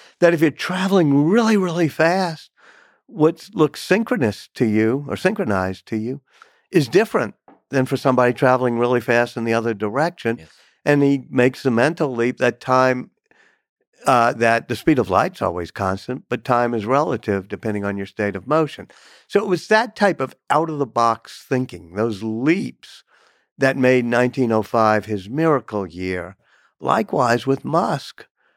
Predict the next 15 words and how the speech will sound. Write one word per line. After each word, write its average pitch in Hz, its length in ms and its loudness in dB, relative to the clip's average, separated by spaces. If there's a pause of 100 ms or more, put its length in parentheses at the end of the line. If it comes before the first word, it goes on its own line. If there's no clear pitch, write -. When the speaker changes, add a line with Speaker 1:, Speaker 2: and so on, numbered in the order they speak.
(540)
Speaker 1:
I 139 80 -4
mean, 147 320 0 (960)
after 147 320 2
General 123 400 2
Motors 139 420 2
and 107 160 0
Ford, 139 360 2
everybody 123 420 0
gives 110 260 0
up 120 200 0
on 117 160 -2
electric 107 480 -4
vehicles, 135 680 -4 (1080)
to - 100 -10
just 139 420 0